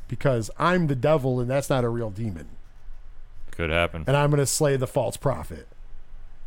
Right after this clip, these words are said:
Speaker 1: It, I think he should go back to that kind of leader, maybe even devil kind of guy.
Speaker 2: Well, especially
Speaker 1: That's
Speaker 2: got
Speaker 1: how I think Bray Wyatt should be.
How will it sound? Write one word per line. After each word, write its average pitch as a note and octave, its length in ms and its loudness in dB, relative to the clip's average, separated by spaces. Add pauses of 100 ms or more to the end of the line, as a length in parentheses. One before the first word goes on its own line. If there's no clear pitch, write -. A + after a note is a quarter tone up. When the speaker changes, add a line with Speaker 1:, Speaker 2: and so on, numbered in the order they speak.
(500)
Speaker 1:
It, E3+ 300 4
I F#3 120 8
think G3+ 200 2
he G3+ 80 4
should D#3+ 160 2
go D#3+ 140 8
back D3+ 260 6
to D3+ 80 0
that C#3+ 180 2
kind D3 240 2
of B2+ 180 0
leader, D3 360 4
maybe D3 360 2
even C3+ 640 0
devil C#3 380 4
kind C3+ 300 2
of A#2 120 0
guy. G2+ 400 0 (760)
Speaker 2:
Well, C#3 60 2
especially F#3+ 320 4
Speaker 1:
That's C#3 140 8
Speaker 2:
got G#3 80 8
Speaker 1:
how F#3+ 40 8
I E3+ 100 6
think D#3 200 2
Bray D3+ 140 4
Wyatt A2 280 2
should E2 120 -8
be. - 100 -12